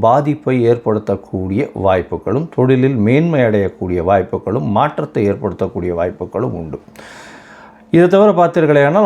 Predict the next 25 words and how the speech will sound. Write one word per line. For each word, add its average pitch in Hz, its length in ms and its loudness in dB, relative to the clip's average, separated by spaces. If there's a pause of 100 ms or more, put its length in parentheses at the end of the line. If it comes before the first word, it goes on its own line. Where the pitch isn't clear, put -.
(140)
ஆயுள் 165 400 4
காரகன்னு 131 640 2
சனியை 117 280 0 (100)
சொல்றோம். 90 280 -4 (120)
சனி 147 280 4
பகவான் 139 400 2 (280)
ஆயுள் 127 280 4 (120)
காரகன், 110 420 2 (280)
எட்டாம் 139 420 0
இடத்தினுடைய, 123 500 0
அதாவது 123 220 4 (120)
அஷ்டமத்தினுடைய 127 800 0 (160)
அதிபதியே 135 540 2
அவர்தான். 98 360 0 (200)
ஆயுளை 127 380 2 (120)
நிர்ணயிக்கக்கூடியவர் 120 960 0 (560)
சனி 135 300 4
பகவான், 131 440 2
அவருக்கு 117 380 0 (100)
காரகத்துவம் 131 640 0
பெற்றிருக்கிறார். 104 640 -4
அதனால 104 380 2
வந்து 123 200 0 (840)
உடல் 151 260 4
நிலையில 123 340 2